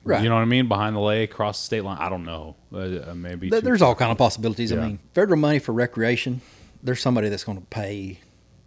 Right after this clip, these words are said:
Speaker 1: either private or, or federal money for that. I mean, they're
Speaker 2: Yeah.
Speaker 1: getting, they're getting really good about, about promoting that. And rural econo-, the, the thing is about being here in McCurtain County is that we're in a rural economic zone, and there's all kind of programs for that too.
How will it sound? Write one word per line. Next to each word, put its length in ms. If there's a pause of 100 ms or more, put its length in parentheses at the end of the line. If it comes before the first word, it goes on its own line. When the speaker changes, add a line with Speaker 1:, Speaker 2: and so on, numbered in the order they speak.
(480)
Speaker 1:
either 280
private 500
or, 440 (180)
or 140
federal 300
money 220
for 160
that. 280 (240)
I 40
mean, 240 (580)
they're 100
Speaker 2:
Yeah. 60
Speaker 1:
getting, 220
they're 180
getting 400 (220)
really 240
good 220
about, 400 (640)
about 240
promoting 460
that. 320
And 180 (360)
rural 220
econo-, 360
the, 180
the 120
thing 220
is 120
about 220
being 260
here 180
in 80
McCurtain 280
County 300
is 160
that 200
we're 200
in 80
a 60
rural 300
economic 400
zone, 340 (680)
and 100
there's 160
all 240
kind 180
of 80
programs 380
for 140
that 180
too. 320